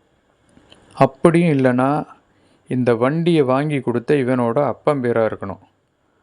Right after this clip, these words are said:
அதுவும் இல்லைன்னா, இன்னொன்னு இருக்கு. என்ன? என்ற நந்தினி சந்தேகமாக பார்க்க, இவனுக்கு வரதட்சணையா வண்டி வாங்கி கொடுத்துருப்பான்ல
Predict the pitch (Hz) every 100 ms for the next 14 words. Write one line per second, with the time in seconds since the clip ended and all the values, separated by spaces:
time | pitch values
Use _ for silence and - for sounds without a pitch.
0 | _ _ _ _ - 104 107 117 127 147
1 | 139 135 143 139 127 123 117 120 131 -
2 | - _ _ _ _ _ _ - 117 123
3 | 120 117 - _ _ _ _ _ _ _
4 | _ _ - 120 110 113 120 120 113 -
5 | 117 120 113 110 104 98 104 101 113 120
6 | _ _ _ _ _ _ - 123 127 120
7 | 123 113 135 151 147 139 143 135 123 135
8 | 135 127 120 117 120 113 110 113 113